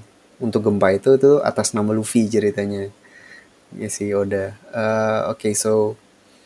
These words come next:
gue liat, eh, videonya di YouTube, kayak acara,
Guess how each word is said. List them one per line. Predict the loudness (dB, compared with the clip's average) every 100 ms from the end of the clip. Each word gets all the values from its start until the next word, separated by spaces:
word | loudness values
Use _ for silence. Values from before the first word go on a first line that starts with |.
| _ _ -20 _ _ _ _ _ _ _
gue | 2 4 4
liat, | 2 -4 _ _ _ -2
eh, | 0
videonya | 2 2 2 0
di | -2
YouTube, | -4 -6 -6 _ _ _ _ _ _ -8
kayak | -4 -2 -2 -6
acara, | -4 -4 -2 -2 -2 -2 -4 -6